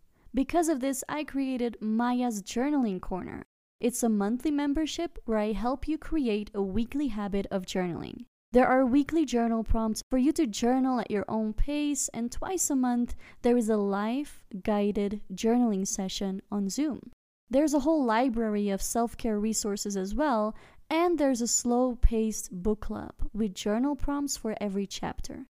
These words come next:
I would love to have you join. Just go to healthy high achievers dot community and start journaling today. All right, without further ado,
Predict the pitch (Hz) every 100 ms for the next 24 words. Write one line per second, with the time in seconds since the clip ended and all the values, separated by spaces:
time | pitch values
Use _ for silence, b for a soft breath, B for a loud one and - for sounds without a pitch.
0 | _ - 254 294 254 269 277 294 - 240
1 | 226 214 196 - 208 196 190 208 B B
2 | - 247 220 262 269 262 226 233 262 285
3 | 262 254 233 - 214 226 196 196 202 -
4 | 208 208 247 311 214 196 202 _ - 240
5 | - 311 294 254 247 247 240 233 - -
6 | 311 220 190 - - - _ - 226 196
7 | 175 - 208 208 233 - - 311 320 330
8 | 262 269 269